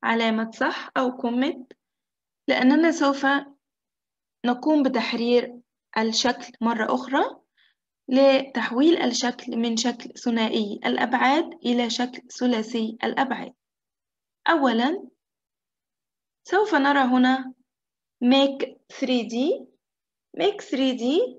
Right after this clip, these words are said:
أمر يحول الشكل من ثنائي الأبعاد إلى ثلاثي الأبعاد. لنضغط. نلاحظ هنا ظهور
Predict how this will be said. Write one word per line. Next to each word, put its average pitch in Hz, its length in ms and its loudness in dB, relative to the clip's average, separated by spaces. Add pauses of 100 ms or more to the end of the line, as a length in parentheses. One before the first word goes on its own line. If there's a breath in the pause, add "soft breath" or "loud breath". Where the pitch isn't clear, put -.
(1600)
أمر 294 400 0
يحول 233 720 -2
الشكل 220 500 -6
من 214 280 -6 (300)
ثنائي 247 680 -2 (120)
الأبعاد 233 840 0
إلى 233 360 -2 (140)
ثلاثي 214 580 -4 (220)
الأبعاد. 254 560 -2 (260)
لنضغط. 220 680 -2 (4000)
نلاحظ 311 480 2
هنا 285 260 2
ظهور 262 600 0